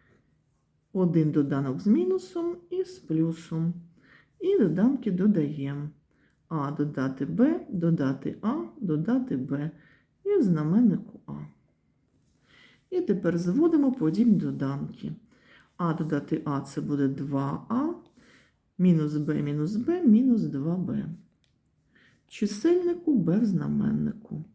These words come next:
І множимо А додати А — це два а, Б додати Б — два Б. І А в знаменнику. І тепер множимо чисельник на чисельник,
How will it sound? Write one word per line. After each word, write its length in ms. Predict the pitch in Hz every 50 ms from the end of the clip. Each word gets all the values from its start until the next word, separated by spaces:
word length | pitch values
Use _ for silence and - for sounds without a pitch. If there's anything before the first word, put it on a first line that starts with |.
| _ _ _ _ _ _ _ _ _ _ - -
І 100 | 240 226
множимо 640 | 190 170 165 147 147 170 160 147 151 160 156 -
А 160 | - 175 170 156
додати 500 | 156 151 151 151 143 143 - 165 160 -
А — 200 | 135 143 151 156 151
це 240 | - - - - - - -
два 600 | 151 147 156 151 156 147 143 143 139 - - -
а, 200 | - 254 294 339 370 - - - - - - _ _ _
Б 220 | - 160 151 175 160
додати 320 | 160 151 143 - - 190
Б — 280 | 196 233 311 349 381 381 - - -
два 360 | 185 170 180 185 214 240 269
Б. 400 | 220 160 - 139 147 160 170 175 - - - _ _ _ _ _ _ _ _ _ _ _ _ _ _ _ _ _
І 360 | 453 415 381 370 392 403 - - -
А 100 | 185 190
в 280 | 226 262 269 233 - -
знаменнику. 920 | 175 165 170 151 139 143 143 147 147 147 143 156 156 156 - - - - -
І 80 | - 381
тепер 360 | 330 302 233 - - 196 202
множимо 560 | 196 185 165 160 147 151 170 156 151 151 151
чисельник 920 | - - - - 214 220 - - - 170 147 139 143 139 135 143 - - -
на 260 | 156 147 127 120 -
чисельник, 840 | - - - - - - - - 285 359 381 370 370 381 359 - -